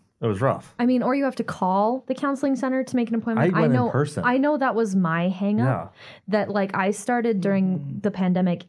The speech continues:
Speaker 2: and I had to call. And that is, like, one of my anxiety triggers. Like, I cannot call people. And so I had to have my mom there, like, holding my hand.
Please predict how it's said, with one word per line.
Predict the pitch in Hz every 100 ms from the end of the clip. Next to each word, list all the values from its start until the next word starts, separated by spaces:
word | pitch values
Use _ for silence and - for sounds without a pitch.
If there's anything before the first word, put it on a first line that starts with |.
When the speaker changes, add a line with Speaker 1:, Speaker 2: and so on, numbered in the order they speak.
| -
Speaker 2:
and | 180 - -
I | 185 208
had | 196 185 180
to | - -
call. | - - 160 151 90 73 180 - - - - -
And | 202 190
that | 185 190 262 -
is, | 208 214 196 190
like, | 196 175 175
one | 180 185
of | 196
my | 214 208 214
anxiety | 214 214 202 180 180 185
triggers. | 180 185 175 170 165 175 -
Like, | 160 160 -
I | 170
cannot | 175 - - 175 151 -
call | - - 123
people. | 143 196 196 240 254 262 - - - -
And | 196 190
so | 190 196 185
I | 175
had | 185 220
to |
have | 285 269 294
my | 277
mom | 220 214 226 202
there, | 202 196 196
like, | 202 185 180
holding | 196 226
my | 247 269
hand. | 285 240 233 240 247